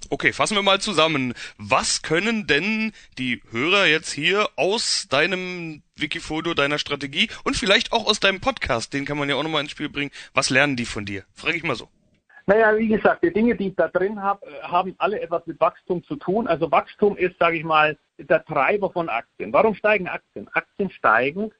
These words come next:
Speaker 2: weil eine Firma wächst. Eine Firma, die nicht wächst, deren Gewinne nicht wachsen, gibt es keinen Grund, warum die Aktie steigen sollte.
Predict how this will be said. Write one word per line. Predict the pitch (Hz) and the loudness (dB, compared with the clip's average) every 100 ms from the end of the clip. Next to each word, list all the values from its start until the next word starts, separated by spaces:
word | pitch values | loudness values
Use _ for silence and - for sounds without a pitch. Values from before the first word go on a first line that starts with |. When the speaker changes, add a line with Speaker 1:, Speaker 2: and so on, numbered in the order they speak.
| _ _ - | _ _ -6
Speaker 2:
weil | 131 123 131 190 233 - | 2 2 2 0 -4 -8
eine | - 156 151 - | -6 -4 -4 -6
Firma | - 147 165 196 214 233 _ _ _ _ | 0 0 0 -4 -6 -8 _ _ _ _
wächst. | - 196 - _ _ 143 | 2 2 -2 _ _ -8
Eine | 151 | -4
Firma, | - 220 196 | 0 0 0
die | 170 | -2
nicht | 202 - 147 | -2 -4 2
wächst, | 151 156 - - _ _ _ - _ | 2 2 -4 -20 _ _ _ -20 _
deren | 151 165 | -2 0
Gewinne | 156 156 233 185 | -2 0 0 2
nicht | 185 185 - | 0 -2 0
wachsen, | 151 - - 110 98 _ _ _ _ _ _ 139 | 0 0 -10 -10 -10 _ _ _ _ _ _ -2
gibt | 180 - | -2 0
es | 175 - | -4 2
keinen | 156 190 | 4 4
Grund, | 180 143 170 | 6 4 4
warum | 165 143 151 | 2 0 -4
die | 147 | -8
Aktie | - - - | -10 -10 -12
steigen | - 95 90 87 | -4 -2 -2 -6
sollte. | 90 82 78 | -6 -6 -10